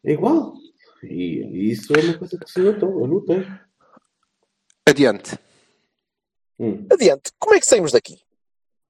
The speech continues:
Speaker 3: Porque
Speaker 2: Da onde?
Speaker 3: pelas, pelas últimas notícias, daqui da, da, de, de vinte e seis de janeiro,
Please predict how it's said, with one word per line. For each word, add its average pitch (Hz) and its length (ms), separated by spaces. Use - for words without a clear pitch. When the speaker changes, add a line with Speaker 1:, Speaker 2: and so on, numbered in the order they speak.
Speaker 3:
Porque 208 300
Speaker 2:
Da 208 180
onde? 190 140
Speaker 3:
pelas, 190 400
pelas 185 280
últimas 185 300
notícias, 190 640
daqui 190 300
da, 135 340
da, 110 800
de, 180 240
de 107 240
vinte 147 320
e 101 380
seis 139 400
de - 80
janeiro, 127 480